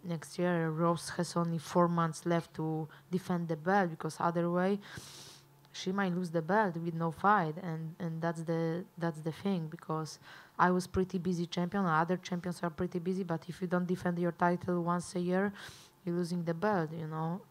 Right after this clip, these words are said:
And, uh, yeah, we, we will see. I, I felt so good this fight week, the whole camp. I put on a hell of a work, and I'm proud of myself. Like I said, in this sport, we don't take second place, and,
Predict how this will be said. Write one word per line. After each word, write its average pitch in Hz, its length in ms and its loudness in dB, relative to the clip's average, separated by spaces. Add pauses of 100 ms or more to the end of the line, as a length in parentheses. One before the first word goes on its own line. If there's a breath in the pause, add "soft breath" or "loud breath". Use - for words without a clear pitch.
(100)
And, 151 580 -4
uh, 151 260 -4 (1400 loud breath)
yeah, 269 220 -12
we, 214 160 -6
we 214 280 -6
will 214 160 -4
see. 226 300 -2
I, 175 240 4
I 196 40 2
felt 208 240 0
so - 180 0
good 196 300 0
this 208 160 -4
fight 208 320 4
week, 220 280 0
the 180 100 4
whole 190 280 2
camp. 185 380 2
I 170 100 6
put 185 320 -2
on 180 240 0
a - 20 2
hell 185 340 2
of 180 100 0
a 180 80 2
work, 180 480 4
and 165 320 -4
I'm 170 180 -4
proud 175 260 0
of 170 120 -2
myself. 160 500 -6
Like 175 220 -4
I 170 80 -2
said, 165 340 0 (640 loud breath)
in 180 140 -4
this 196 200 -2
sport, 208 420 2 (160)
we 185 400 0
don't 180 240 -2 (100)
take 185 300 0
second 170 480 -4
place, 170 420 0
and, 156 360 -4